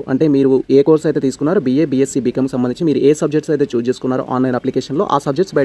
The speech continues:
డిఫాల్ట్‌గా ఇక్కడ మనకు డిస్‌ప్లే అవుతాయి. So, ఇక్కడ ఫస్ట్ జెండర్ సాటిస్ఫాక్షన్, ఆ, స-, సంబంధించి, తర్వాత science and technology, తర్వాత ఇంగ్లీష్, and తర్వాత తెలుగు, and తర్వాత ఎకనామిక్స్, హిస్టరీ, పొలిటికల్ సైన్స్, ఇలా త్రీ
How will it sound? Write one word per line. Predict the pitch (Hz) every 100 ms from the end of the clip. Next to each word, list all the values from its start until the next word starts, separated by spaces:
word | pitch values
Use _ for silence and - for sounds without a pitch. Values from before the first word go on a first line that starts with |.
| 135
డిఫాల్ట్‌గా | 143 151 147
ఇక్కడ | 139
మనకు | 131 120
డిస్‌ప్లే | - 127
అవుతాయి. | 110 110 104 - - -
So, | 156
ఇక్కడ | 160 156
ఫస్ట్ | - 180 135
జెండర్ | 123 143
సాటిస్ఫాక్షన్, | 151 139 - 135 135 127 110
ఆ, | 117 113
స-, | - - - -
సంబంధించి, | 147 139 139 135 131 151
తర్వాత | 135 135 -
science | 131 139
and | 135 131
technology, | 139 135 185 220
తర్వాత | 127 - 127
ఇంగ్లీష్, | 131 156 - - 135
and | 117
తర్వాత | 120 123 123
తెలుగు, | 120 139 190 311 - - -
and | 160
తర్వాత | 160 165 131
ఎకనామిక్స్, | 156 170 175 -
హిస్టరీ, | 131 - 151 139
పొలిటికల్ | 123 131 135 135
సైన్స్, | 131 - -
ఇలా | 143
త్రీ | -